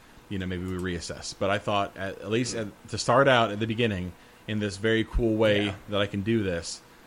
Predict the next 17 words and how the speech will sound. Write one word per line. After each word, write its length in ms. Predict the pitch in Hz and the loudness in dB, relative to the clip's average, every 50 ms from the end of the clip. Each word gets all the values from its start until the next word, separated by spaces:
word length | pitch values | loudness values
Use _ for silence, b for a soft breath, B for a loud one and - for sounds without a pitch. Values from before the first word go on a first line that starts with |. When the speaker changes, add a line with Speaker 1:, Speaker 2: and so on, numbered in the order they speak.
| b b - | b b -8
Speaker 1:
I 60 | - | -4
wanted 260 | 95 101 101 101 95 90 | -2 0 0 0 -2 -4
to 120 | 90 - | -8 -12
try 280 | - - 104 95 92 90 | -6 -2 -2 0 0 0
and 120 | 90 87 | 0 -2
do 80 | 92 87 | -4 -6
something 240 | - - 90 90 80 | -8 -8 -8 -8 -8
like 180 | 80 - - | -10 -10 -12
that. 180 | - - - - - - - - - | -14 -16 -16 -16 -14 -14 -12 -12 -12
So 280 | - - 87 76 73 73 - - - | -10 -8 -8 -8 -8 -10 -14 -10 -8
here 100 | 95 90 | -6 -2
we 100 | 95 113 | -2 -2
are. 140 | 170 - b b b b b | -2 -2 b b b b b
Speaker 2:
Exactly. 600 | - 220 214 208 247 262 262 269 - 147 131 131 | 2 2 4 6 8 6 6 6 6 4 4 8
And 120 | - 190 226 | 8 10 10
I 80 | 254 | 10
think, 320 | 247 - 330 320 311 - | 10 10 8 8 8 6